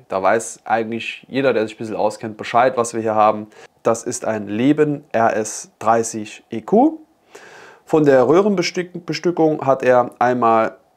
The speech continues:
General Electric J A N sechs X fünf G T und zweimal General Electric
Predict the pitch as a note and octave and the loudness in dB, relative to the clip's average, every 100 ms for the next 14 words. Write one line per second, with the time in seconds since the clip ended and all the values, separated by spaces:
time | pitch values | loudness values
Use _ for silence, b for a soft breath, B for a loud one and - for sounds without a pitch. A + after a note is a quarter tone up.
0 | - C#3 C#3 C3 B2+ B2 - - A#2 B2 | -4 0 2 4 6 4 2 -2 0 0
1 | - C3 A#2+ - - _ _ _ _ _ | -2 -4 -4 -6 -20 _ _ _ _ _
2 | _ A#2+ B2+ B2+ A#2 A2 A#2+ A#2+ - A2 | _ 0 2 4 2 2 -2 -6 -8 -4
3 | C3+ D3 - C3+ - - C#3 B2 - G#2+ | -4 -4 -8 -10 -10 -4 -4 -4 -6 0
4 | E3 A#3 C4 _ B B B B - F#3 | 2 2 0 _ B B B B 0 0
5 | F#3 D3 C3+ C#3+ C#3 C3+ C3+ C3 B2+ B2 | 2 2 4 2 2 0 2 4 4 2
6 | A2 A2+ A2 A#2 A2 - | 0 0 0 -4 -4 -6